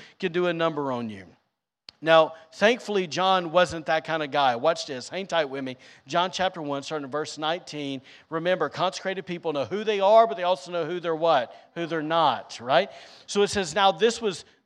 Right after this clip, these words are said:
John's testimony when the Jewish leaders in Jerusalem sent priests and Levites to ask him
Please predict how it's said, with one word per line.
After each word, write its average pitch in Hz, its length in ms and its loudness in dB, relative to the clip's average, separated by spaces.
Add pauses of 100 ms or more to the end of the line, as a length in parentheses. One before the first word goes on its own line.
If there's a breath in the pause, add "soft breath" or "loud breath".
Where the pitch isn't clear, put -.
(140)
John's 190 320 4
testimony 175 560 0
when 156 140 -6
the 147 100 -8
Jewish 185 300 -8
leaders 160 320 -8
in 151 100 -10
Jerusalem 147 500 -8 (220 loud breath)
sent 180 320 -6
priests 220 420 -2
and 175 220 -6
Levites 175 560 0
to 175 100 -4
ask 208 340 4
him 160 280 -2